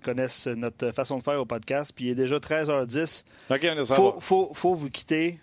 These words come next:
Speaker 1: Euh,
Speaker 2: Ok.
Speaker 1: vous avez réagi par rapport au sénateur d'Ottawa que Duchamp devrait se tenir loin de là. Eric a expliqué le fait que, tu sais, à un moment donné, euh, euh, si tu veux ta chance, euh, est-ce que tu la saisis maintenant ou t'espères en avoir un autre plus tard ? C'est pas évident.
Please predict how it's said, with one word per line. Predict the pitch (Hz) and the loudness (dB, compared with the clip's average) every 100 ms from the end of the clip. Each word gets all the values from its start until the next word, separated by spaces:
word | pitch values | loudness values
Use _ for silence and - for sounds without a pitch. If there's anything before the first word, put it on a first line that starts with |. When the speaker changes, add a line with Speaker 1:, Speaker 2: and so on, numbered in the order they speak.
| - | -6
Speaker 1:
Euh, | 123 | -2
Speaker 2:
Ok. | 120 | 0
Speaker 1:
vous | |
avez | 123 135 | 2 2
réagi | 143 143 135 156 | 0 0 0 0
par | 143 | 0
rapport | 127 139 | 0 -2
au | |
sénateur | 139 135 127 135 | -2 -2 -2 0
d'Ottawa | 135 123 123 139 | 0 -2 -2 -2
que | 127 | -4
Duchamp | 113 - 135 | -4 -4 -2
devrait | 135 123 123 | -2 0 -2
se | - | -4
tenir | 120 127 131 131 | -6 -4 -2 -2
loin | 123 127 147 | -2 -2 -2
de | 131 | -2
là. | 127 143 | 0 0
Eric | 135 147 147 | 0 -2 -6
a | |
expliqué | 120 - - | -8 -6 -4
le | 143 | -4
fait | 180 143 | -2 -4
que, | 131 | -4
tu | 117 | -4
sais, | |
à | 139 | -4
un | |
moment | 135 131 | -2 -4
donné, | 127 123 135 151 139 | -2 -2 -2 -2 -2
euh, | 117 - - - - _ 120 | -4 -8 -20 -20 -20 _ -8
euh, | 120 113 113 110 | -6 -4 -6 -6
si | - - | -8 -6
tu | 120 | -6
veux | 131 | -4
ta | 131 | -2
chance, | 113 139 147 147 139 - 120 | -2 -2 -2 -4 -6 -8 -6
euh, | 117 117 113 113 | -6 -4 -4 -4
est-ce | - | -6
que | |
tu | 127 135 | -6 -4
la | |
saisis | 127 131 123 135 | -2 -2 -2 -2
maintenant | 131 123 135 147 | -2 -4 -4 -2
ou | 147 135 | -2 -4
t'espères | 127 120 - - 151 151 139 | -2 -4 -6 -4 -2 0 -2
en | 131 | -4
avoir | 123 123 | -2 -2
un | 123 | -2
autre | 123 113 | -6 -8
plus | - | -4
tard ? | 131 | -4
C'est | 127 | -4
pas | 117 - | -6 -4
évident. | 131 117 113 113 | -4 -4 -6 -6